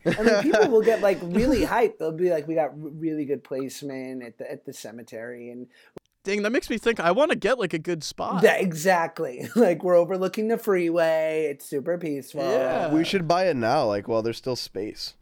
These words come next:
Speaker 2: You know what I mean? It's just gonna become less and less space for your, for your grave as
Speaker 3: I
Speaker 2: time
Speaker 3: want one
Speaker 2: goes
Speaker 3: of those
Speaker 2: on.
Speaker 3: where it's, like, a whole, like, they build,
Speaker 1: A
Speaker 3: like, a whole, like,
Speaker 1: mausoleum?
Speaker 3: structure around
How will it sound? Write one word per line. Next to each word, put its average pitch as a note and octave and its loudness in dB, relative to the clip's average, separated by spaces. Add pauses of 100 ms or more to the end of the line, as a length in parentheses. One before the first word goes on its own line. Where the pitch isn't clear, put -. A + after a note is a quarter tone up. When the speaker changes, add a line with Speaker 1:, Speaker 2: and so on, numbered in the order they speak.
(260)
Speaker 2:
You B2 -8
know A#2 -2
what G#2+ -2
I G#2 -4
mean? C3 -8
It's C3 -6
just C#3+ -6
gonna D#3 0
become C#3 -2
less A#2 0
and C3+ -2
less B2 -2
space A#2 -6
for - -8
your, G#2+ -4
for - -10
your A2 -4
grave G#2 -6
as G#2 -6
Speaker 3:
I E3 0
Speaker 2:
time G#3 4
Speaker 3:
want C#4+ 4
one B3+ 4
Speaker 2:
goes B3+ 2
Speaker 3:
of A3 2
those A3 2
Speaker 2:
on. F3+ -4
Speaker 3:
where G3 2
it's, F#3+ -2
like, F#3+ -4
a E3 0
whole, F3+ -4
like, D3+ -4 (100)
they D#3 -8
build, D3+ -6
Speaker 1:
A F3+ -2
Speaker 3:
like, F#3 0
a F#3 0
whole, F3+ 2
like, F#3+ 0
Speaker 1:
mausoleum? F3+ -2
Speaker 3:
structure D#3 -2
around D#3+ -4